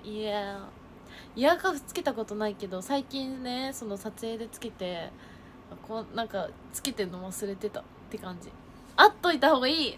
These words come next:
お、そうだね。会っといた方がいいよ。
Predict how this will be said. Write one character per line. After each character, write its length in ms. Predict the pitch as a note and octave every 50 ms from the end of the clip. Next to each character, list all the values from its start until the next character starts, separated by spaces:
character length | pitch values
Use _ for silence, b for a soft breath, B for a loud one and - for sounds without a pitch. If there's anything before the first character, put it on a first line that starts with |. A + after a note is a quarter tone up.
| - - -
お、 280 | B3+ C#4+ D4 - - - B B B B B B B B
そ 220 | - - - C4+ C4+
う 20 |
だ 140 | B3 A3 G#3
ね。 300 | F#3+ F#3+ F#3+ F#3+ G3 G#3+ - - - - - - - - -
会 120 | - A3 A3
っ 20 |
と 100 | - A3+
い 20 | G#3+
た 160 | - G3 G3
方 100 | G3 G3
が 100 | F#3+ F#3+
い 140 | F#3 G3 G3
い 40 | F#3+
よ。 180 | F3+ F3+ F3+